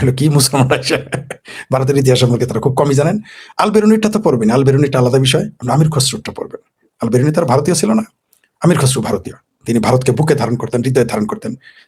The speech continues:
তিনি একজন খাঁটি ভারতপ্রেমী, মানে দেশপ্রেমী। তিনি বলতেন, "আমি দেশে, যে দেশে জন্ম নিয়েছি সেই দেশই আমার, সেই দেশই আমার।" এবং তিনি সেই, আহ, ভারতীয় দর্শনে সেই কথাটাই মানতেন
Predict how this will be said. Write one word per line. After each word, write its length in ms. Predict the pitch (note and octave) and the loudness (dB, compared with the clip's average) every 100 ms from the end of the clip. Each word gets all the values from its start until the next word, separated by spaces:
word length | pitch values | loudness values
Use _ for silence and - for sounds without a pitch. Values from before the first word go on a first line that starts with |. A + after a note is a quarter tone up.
| - | -2
তিনি 160 | B2 | 0
একজন 320 | C3 C3 A2+ A2+ | 2 -2 -4 -4
খাঁটি 460 | - G3+ - C#3 - _ _ _ _ _ _ _ | -2 -2 0 0 -2 _ _ _ _ _ _ _
ভারতপ্রেমী, 480 | - - C3+ C3 A2+ | -2 0 0 0 0
মানে 160 | G#2 A#2+ | 2 0
দেশপ্রেমী। 380 | D#3+ D#3 A2+ F2+ | 0 -2 -4 0
তিনি 160 | D3 | 2
বলতেন, 380 | D3+ C#3 A#2 F#2+ - - | 2 2 -2 -4 -12 -10
"আমি 160 | - F3+ | 0 2
দেশে, 260 | F3+ E3+ D3+ | 2 2 2
যে 200 | C3+ E3+ | 2 2
দেশে 220 | D3 C3+ | 2 2
জন্ম 280 | D3+ E3 D3 | 2 2 2
নিয়েছি 280 | B2 A#2 | 2 0
সেই 160 | G#2+ C#3+ | -2 0
দেশই 260 | C3 B2+ A#2+ | 2 2 0
আমার, 220 | G#2 - _ _ _ _ _ _ _ _ | -2 -6 _ _ _ _ _ _ _ _
সেই 180 | - C#3 | -2 0
দেশই 400 | C3 E3 - C3 | 2 0 0 -2
আমার।" 200 | F#2 F2+ - _ _ _ _ _ _ _ _ - _ _ _ _ _ - | -2 -8 -18 _ _ _ _ _ _ _ _ -20 _ _ _ _ _ -4
এবং 180 | B2+ B2 | 0 2
তিনি 280 | C3 A2+ - - _ | 2 0 -4 -16 _
সেই, 400 | - C3+ A2 - - _ - | 0 2 2 -4 -14 _ -6
আহ, 160 | A2 - - _ - - - - | -4 -6 -14 _ -14 -14 -12 -4
ভারতীয় 280 | - D3+ D#3 | -2 2 2
দর্শনে 280 | D3+ D3+ C#3 | 2 2 0
সেই 140 | D3 | 2
কথাটাই 300 | C#3+ C3 B2+ | 0 2 4
মানতেন 440 | C3 A#2+ A2 G2+ | 4 2 0 -2